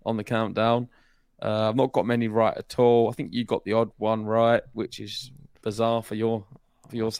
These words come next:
Speaker 1: standards, getting anything right on the countdown.
Speaker 2: That's it.
Speaker 1: But we've got thirty seconds. We've both got a question for each other, which we prepared, and it's got to be U S Open related. Um,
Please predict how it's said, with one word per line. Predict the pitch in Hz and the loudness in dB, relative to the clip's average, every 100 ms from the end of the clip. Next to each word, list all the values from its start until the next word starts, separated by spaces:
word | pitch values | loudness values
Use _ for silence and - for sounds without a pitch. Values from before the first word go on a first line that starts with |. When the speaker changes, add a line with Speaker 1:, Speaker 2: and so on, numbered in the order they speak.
| 104 | -8
Speaker 1:
standards, | 110 104 113 | -6 -4 -4
getting | - 95 | -2 0
anything | 120 110 110 104 | 0 -2 -4 -2
right | 110 | 0
on | 101 104 | -2 -4
the | |
countdown. | - 113 107 - 113 117 - _ - - | -6 -6 -4 -2 -2 -2 -8 _ -20 -16
Speaker 2:
That's | 87 - | -14 -10
it. | 104 | 0
Speaker 1:
But | - 147 - _ _ _ _ - | 6 6 4 _ _ _ _ -4
we've | 123 | 0
got | 117 - | 0 4
thirty | 156 147 127 | 6 6 2
seconds. | - 131 - 139 127 | -2 -2 0 -2 -2
We've | 110 | 0
both | 120 135 131 | 6 6 4
got | - | -2
a | |
question | - 123 113 - 113 113 107 _ | -2 -2 -4 -2 -2 -2 -4 _
for | 117 107 | 0 0
each | 104 - | -2 0
other, | 127 127 | 2 2
which | 123 107 - | 0 -2 -6
we | 113 | 0
prepared, | - - - 127 127 123 - - | 2 6 6 8 6 2 -8 -10
and | 113 | -8
it's | 113 | -6
got | - 135 - | -6 -4 -4
to | - | -6
be | 113 117 113 | -2 -2 -2
U | 110 113 120 | 0 4 6
S | 117 113 | 4 2
Open | 113 110 - 107 | 0 0 -2 -8
related. | 104 107 113 107 - 98 87 - _ _ _ _ _ - | -6 -2 -2 -2 -6 -10 -10 -18 _ _ _ _ _ -8
Um, | 104 104 104 104 | -4 -4 -6 -10